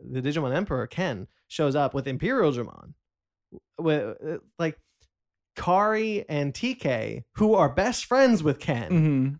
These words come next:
Speaker 1: are just kinda like, "Oh my God, it's Ken. What's he doing here?"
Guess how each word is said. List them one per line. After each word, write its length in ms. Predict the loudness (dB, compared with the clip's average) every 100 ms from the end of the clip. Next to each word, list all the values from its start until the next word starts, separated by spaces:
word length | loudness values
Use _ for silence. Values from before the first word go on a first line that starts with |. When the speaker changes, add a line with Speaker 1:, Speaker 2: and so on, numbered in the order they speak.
| 0
Speaker 1:
are 120 | 2
just 240 | 2 0
kinda 180 | 0 2
like, 320 | 4 2 0 _ _ _ _
"Oh 120 | 0
my 160 | 0 0
God, 320 | -2 -4 -6 -6
it's 280 | -4 -4 -6
Ken. 500 | -2 0 0 -4 -12 _ -2
What's 200 | -2 0
he 120 | -2
doing 340 | 0 0 -2
here?" 300 | -6 -8 -10